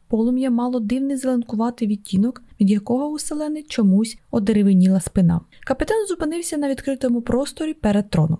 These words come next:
Селена теж завмерла. Їй здавалося, що Шаол не особливо не помічає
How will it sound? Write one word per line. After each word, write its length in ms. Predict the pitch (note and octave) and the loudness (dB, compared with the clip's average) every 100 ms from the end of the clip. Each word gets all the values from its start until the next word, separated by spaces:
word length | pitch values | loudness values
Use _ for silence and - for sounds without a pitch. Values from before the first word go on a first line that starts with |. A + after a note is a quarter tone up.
| _ | _
Селена 420 | - B3+ C4+ E4+ | -4 -2 -2 -4
теж 280 | G4+ A#3 A3+ | -4 -2 -2
завмерла. 520 | G#3 A#3 F3 E3 F3 - | 0 2 4 2 -2 0
Їй 140 | G3+ | 2
здавалося, 600 | F#3+ F#3 F#3+ A3+ B3+ C#4+ | 2 2 2 0 -2 -6
що 200 | C4+ G#3+ | -4 -4
Шаол 440 | F#3+ G#3 G3+ A3+ A#3 | -2 0 0 2 0
не 240 | A3 C4 - | 0 -2 -4
особливо 520 | A3+ A#3 G3+ A#3+ B3+ - | -4 0 0 0 -4 -4
не 100 | A#3+ | -4
помічає 720 | A#3 A#3 A3+ A3+ - A3 B3+ | 0 0 2 0 0 0 0